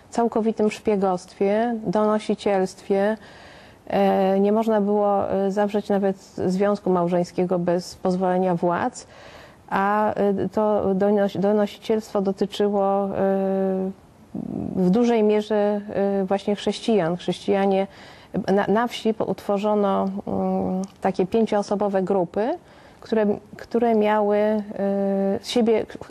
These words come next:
której członkowie mieli siebie nawzajem, e, obserwować i donosić na jakiekolwiek przewinienia. Jeżeli ktoś, e, z tej piątki dokonał jakiegoś przewinienia, a największym z nich było by-,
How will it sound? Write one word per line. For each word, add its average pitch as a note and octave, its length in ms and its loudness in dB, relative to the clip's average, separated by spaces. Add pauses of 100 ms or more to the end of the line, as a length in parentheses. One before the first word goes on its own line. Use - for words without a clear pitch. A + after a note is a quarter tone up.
(140)
której A3+ 280 0
członkowie A3+ 540 0
mieli G#3+ 260 2
siebie G#3+ 260 0
nawzajem, G3 680 2 (220)
e, F#3 720 -2 (480)
obserwować G#3 880 -2
i G3 320 2
donosić G3+ 600 0
na F#3+ 140 2
jakiekolwiek F#3+ 540 0
przewinienia. F#3 720 0 (720)
Jeżeli G#3+ 380 2
ktoś, - 560 -2
e, G3 400 2
z - 140 -14
tej F#3+ 200 2
piątki G3 640 -2 (220)
dokonał F#3+ 440 0
jakiegoś F3+ 280 0
przewinienia, F#3 720 0
a F#3 60 0
największym F3+ 600 0
z F3 60 -4
nich F3+ 220 0
było F3 300 2
by-, E3+ 280 -6